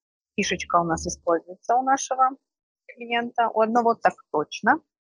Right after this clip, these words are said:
Я думаю, что их намного больше. И вот, э, такой момент, часто об этом спрашивают, не совсем, скажем,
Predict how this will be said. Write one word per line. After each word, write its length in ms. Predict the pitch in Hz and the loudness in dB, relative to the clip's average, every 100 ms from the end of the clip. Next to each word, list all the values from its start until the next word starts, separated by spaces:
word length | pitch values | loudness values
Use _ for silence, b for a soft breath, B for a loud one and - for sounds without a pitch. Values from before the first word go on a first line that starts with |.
| _ 208 | _ -2
Я 80 | 208 | -2
думаю, 220 | 214 196 | 0 -4
что 160 | - | 0
их 140 | 185 - - | -2 -2 -4
намного 380 | 190 185 180 170 | -2 0 0 -2
больше. 460 | 165 147 - - 285 - _ _ _ _ | -2 -4 -4 0 0 -2 _ _ _ _
И 440 | 254 311 349 330 214 | -4 0 0 0 -2
вот, 280 | 214 247 - - - _ | 2 2 0 -10 -16 _
э, 80 | 202 190 | -6 0
такой 320 | 214 - 247 | -2 2 0
момент, 460 | 226 202 220 330 403 _ _ _ | 2 -2 0 -2 -2 _ _ _
часто 380 | - 269 277 214 | -2 -2 2 2
об 80 | 196 | 2
этом 240 | 202 185 | -2 -6
спрашивают, 880 | - _ 254 427 - - 202 170 156 _ _ _ _ - _ _ | -10 _ 2 2 0 -4 0 0 -2 _ _ _ _ -20 _ _
не 100 | 254 | -4
совсем, 500 | - 214 - 220 208 | 0 -2 0 0 0
скажем, 540 | - 202 190 180 180 | 0 -2 0 -4 -4